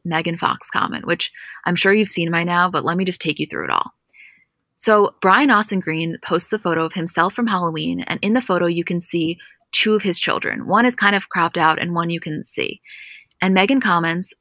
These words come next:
"Why does Journey have to be in this picture? It's not hard to crop them out or choose photos they aren't in. I had a great Halloween with them yesterday, and yet notice how absent they are from my social media. I know you love your kids,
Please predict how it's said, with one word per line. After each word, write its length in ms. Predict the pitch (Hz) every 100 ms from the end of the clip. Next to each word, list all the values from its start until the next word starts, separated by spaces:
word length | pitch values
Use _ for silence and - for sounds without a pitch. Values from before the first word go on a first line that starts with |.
| -
"Why 200 | 185 233
does 100 | 302
Journey 240 | 214 208
have 140 | 202 180
to 80 |
be 100 | 175
in 60 | 170
this 140 | 160
picture? 440 | - 151 - - -
It's 140 | - 208
not 180 | 214 254
hard 160 | 220
to 80 | 214
crop 240 | 190 165
them 120 | 160 165
out 220 | - - _ - -
or 60 | 180
choose 280 | - 240 -
photos 260 | 202 196
they 100 | 175
aren't 240 | 165 160 160
in. 280 | - - -
I 60 | 185
had 80 | 190
a 40 |
great 220 | 185 196 247
Halloween 340 | 226 190 185
with 120 | 180
them 140 | 175 170
yesterday, 520 | 147 - 160 160 -
and 100 | 180
yet 120 | 185 185
notice 260 | 185 240
how 100 | 262
absent 320 | 170 165 185
they 120 | 175 170
are 120 | 165
from 140 | 170
my 120 | 160
social 300 | 165 170 -
media. 400 | 165 147 - - - _ _ _ _ -
I 120 | 202
know 100 | 202
you 180 | 240 208
love 160 | 165
your 120 | 160 156
kids, 440 | - - 180